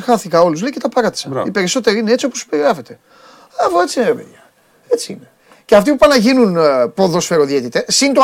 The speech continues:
Speaker 1: άλλο, έτσι, ότι όλοι αυτοί, όλοι αυτοί σε ποδόσφαιρο και μπάσκετ, τα άλλα δεν τα γνωρίζω κιόλας, μη γι' αυτό, αποκτούν ένα μπαμπά. Δεύτερο
Speaker 2: Μπράβο,
Speaker 1: μπαμπά.
Speaker 2: μπράβο.
Speaker 1: Αυτό είναι οπωσδήποτε. Κάποιοι έχουν μπαμπά κανονικό,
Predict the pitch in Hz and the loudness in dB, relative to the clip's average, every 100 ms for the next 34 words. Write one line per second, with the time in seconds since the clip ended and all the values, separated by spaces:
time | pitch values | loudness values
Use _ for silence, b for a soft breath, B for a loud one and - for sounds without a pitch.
0 | 240 151 131 175 233 190 160 156 156 202 | 4 4 0 0 0 0 0 0 2 4
1 | 240 220 - - 151 196 - _ _ _ | 4 2 0 -4 -2 -4 -8 _ _ _
2 | - 196 185 123 - 113 131 143 135 196 | 0 4 4 4 -2 -8 -6 -6 -2 -2
3 | 180 156 139 120 143 208 196 - 160 165 | -2 -4 -2 -2 -2 -2 -4 0 2 2
4 | 165 170 131 120 110 107 123 135 131 131 | 0 -4 -4 -6 -8 -8 -8 -8 -8 -10
5 | 117 - 170 B B B B B 175 180 | -10 -6 -6 B B B B B 0 0
6 | 175 156 - 175 208 233 _ _ _ 208 | -2 -4 -2 0 2 0 _ _ _ 0
7 | 240 240 247 175 175 156 214 139 - _ | 2 2 -2 0 -2 2 2 2 -2 _
8 | _ _ - 127 208 - 226 190 170 170 | _ _ -12 2 2 6 4 4 2 0
9 | 156 139 92 143 - 131 139 233 240 226 | 2 4 4 2 -4 -12 4 4 6 6
10 | 208 131 b b _ - 208 180 240 240 | 4 0 b b _ 2 4 6 4 6
11 | 208 196 226 220 202 220 175 - | 6 8 6 6 6 6 4 2